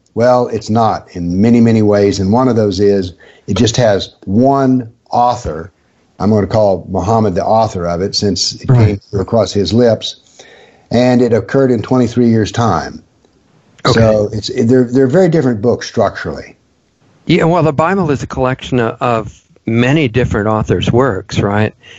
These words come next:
Speaker 1: Oh,
Speaker 2: And the
Speaker 1: many
Speaker 2: Quran,
Speaker 1: different,
Speaker 2: and the
Speaker 1: and,
Speaker 2: Quran
Speaker 1: and
Speaker 2: is
Speaker 1: widely
Speaker 2: from
Speaker 1: disparate, and widely disparate ideas.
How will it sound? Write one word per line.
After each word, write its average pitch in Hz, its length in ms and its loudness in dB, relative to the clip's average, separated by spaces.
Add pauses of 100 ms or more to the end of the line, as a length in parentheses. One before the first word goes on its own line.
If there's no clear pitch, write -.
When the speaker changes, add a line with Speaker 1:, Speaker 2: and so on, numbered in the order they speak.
(120)
Speaker 1:
Oh, 135 80 2
Speaker 2:
And 120 140 4
the 131 40 4
Speaker 1:
many 170 180 2
Speaker 2:
Quran, 143 240 0 (100)
Speaker 1:
different, - 260 -14 (140)
Speaker 2:
and 135 140 2
the 131 80 4
Speaker 1:
and, 135 80 2
Speaker 2:
Quran 151 100 0
Speaker 1:
and - 0 -
Speaker 2:
is 139 60 0
Speaker 1:
widely 170 320 0
Speaker 2:
from 123 100 0
Speaker 1:
disparate, 151 520 0
and 127 180 0
widely 156 340 2
disparate 139 440 0
ideas. 120 800 0